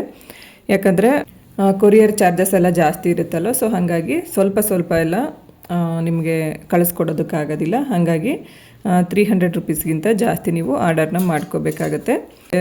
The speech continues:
ಅಂದ್ರೆ ಇವಾಗಿನ ಒಂದು, ಆ, ಡಿಸೈನ್‌ಗೆ ತಕ್ಕಂಗೆ ಬೇಕಾಗುವಂಥ ಬೀಡ್ಸ್‌ಗಳಿದೆ. So ಯಾರಿಗಾದ್ರೂ ಬೇಕಾದ್ರೆ ನೀವು ಬುಕ್ ಮಾಡ್ಕೋಬೋದು. ಹಾಗೇನೇ ಸ್ನೇಹಿತರೆ, ಇವತ್ತಿನ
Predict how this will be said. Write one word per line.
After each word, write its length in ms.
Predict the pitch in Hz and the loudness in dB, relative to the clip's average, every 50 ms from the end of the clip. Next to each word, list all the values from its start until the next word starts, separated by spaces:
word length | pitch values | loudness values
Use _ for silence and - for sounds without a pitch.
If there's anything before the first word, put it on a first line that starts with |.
| 175 165 | 0 0
ಅಂದ್ರೆ 320 | 165 160 160 165 170 165 | 0 0 2 2 2 2
ಇವಾಗಿನ 460 | 160 147 160 165 165 160 165 165 165 | 0 0 0 -2 0 0 -2 -2 -2
ಒಂದು, 400 | 165 165 165 160 160 151 160 160 160 160 - - - - - - - - _ - - | -2 -2 -2 -2 -2 -2 -2 -2 -2 -4 -10 -18 -20 -20 -20 -20 -20 -20 _ -6 -4
ಆ, 200 | 175 165 165 165 | -2 0 0 0
ಡಿಸೈನ್‌ಗೆ 580 | 165 156 170 165 165 180 180 180 185 185 202 | 2 2 2 2 4 2 2 4 4 4 2
ತಕ್ಕಂಗೆ 680 | 185 196 175 156 - - 175 160 160 160 156 196 240 285 262 - - 185 | 2 0 -4 -6 -4 -4 -4 -4 -2 -2 -2 -2 -2 -2 -4 -8 -8 -4
ಬೇಕಾಗುವಂಥ 760 | 165 170 170 170 170 180 170 170 151 160 156 156 151 151 156 | 2 2 2 2 4 2 0 0 0 0 -2 -2 -4 -4 -4
ಬೀಡ್ಸ್‌ಗಳಿದೆ. 800 | 196 170 156 156 156 156 - - - 160 156 147 143 139 202 294 - - - - - - - - - - - - | -4 -2 -2 -2 -2 -4 -6 -6 -4 -4 -2 -2 -2 -2 -2 -2 -2 -4 -10 -20 -20 -20 -20 -20 -20 -14 -8 -4
So 280 | 220 220 - - - - 180 | -4 -4 -4 -4 -4 0 0
ಯಾರಿಗಾದ್ರೂ 420 | 180 170 175 175 180 165 170 180 175 | 2 2 2 2 2 2 2 0 -2
ಬೇಕಾದ್ರೆ 520 | 160 165 156 156 - 170 151 151 151 151 | 0 0 -2 0 0 -4 -2 0 0 -2
ನೀವು 300 | 156 156 156 196 262 269 - - 196 160 | -2 -2 -2 -2 -4 -6 -4 -4 -4 -4
ಬುಕ್ 200 | 160 156 - 160 | -4 -4 -4 -6
ಮಾಡ್ಕೋಬೋದು. 1000 | 147 143 139 - - 160 143 147 160 151 143 - 143 - - - - - _ - _ _ _ _ _ _ _ _ _ _ _ _ _ - _ _ _ - - - _ - - - - _ _ - | -4 -4 -6 -6 -8 -10 -8 -6 -6 -6 -4 -6 -8 -8 -10 -16 -20 -20 _ -20 _ _ _ _ _ _ _ _ _ _ _ _ _ -20 _ _ _ -20 -20 -20 _ -20 -20 -20 -20 _ _ -10
ಹಾಗೇನೇ 320 | 220 196 202 208 220 220 226 | -8 -6 -4 -2 -2 -2 -2
ಸ್ನೇಹಿತರೆ, 380 | 226 - 214 208 208 214 233 277 302 - - - - _ - - | -2 -4 -4 -4 -2 -2 -2 -2 -2 -6 -12 -20 -20 _ -4 -2
ಇವತ್ತಿನ 300 | 196 196 190 196 202 202 | 0 0 2 2 2 4